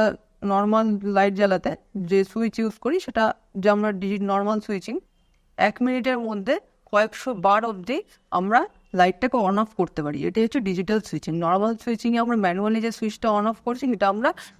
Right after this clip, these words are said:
ট্রানজিস্টরের মাধ্যমে খুব দ্রুত এবং যতবার ইচ্ছা আমরা একটা লিমিট অবধি সেটাকে সুইচিং করতে পারি, এস-, on off করতে পারি। ট্রানজিস্টর, ট্রানজিস্টরের কাজ হচ্ছে আপনার সুইচিং করা এবং লো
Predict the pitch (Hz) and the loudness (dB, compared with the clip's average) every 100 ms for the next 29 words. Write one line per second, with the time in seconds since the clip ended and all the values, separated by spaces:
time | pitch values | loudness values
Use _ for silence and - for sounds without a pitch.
0 | - 208 202 214 - 254 233 247 262 - | -2 2 2 -2 -4 -4 -2 -4 -4 -6
1 | 254 202 180 233 247 240 339 - - - | -6 -6 -4 -4 0 2 2 -2 -10 -2
2 | 233 220 190 196 196 240 247 226 - - | 2 2 2 2 2 0 0 -2 -6 -2
3 | 233 359 _ _ 180 202 226 - 233 208 | -2 -2 _ _ 0 2 0 0 0 2
4 | 240 247 208 185 285 - _ - 196 214 | 2 2 0 0 -2 -4 _ -6 0 2
5 | 330 - 196 247 277 180 - 160 139 135 | 2 0 -2 0 2 2 0 -2 -2 -6
6 | - _ 190 180 185 180 175 170 - - | -10 _ -6 -4 -2 0 0 -4 -6 -8
7 | - 185 190 226 - 160 147 147 139 139 | 0 2 2 0 -2 -8 -6 -4 -4 -6
8 | - _ _ _ _ - 190 214 254 240 | -12 _ _ _ _ 2 4 4 2 0
9 | 220 208 196 208 226 226 277 262 240 233 | -2 0 2 2 2 0 -2 0 2 2
10 | 240 214 - 359 - - 180 214 233 - | 2 -4 -2 -4 -4 -6 -2 0 -2 -2
11 | 214 202 233 233 240 277 - _ _ - | -6 -2 0 2 0 -2 -6 _ _ -2
12 | 247 233 285 - - 185 180 | 0 2 -2 -4 -6 -2 0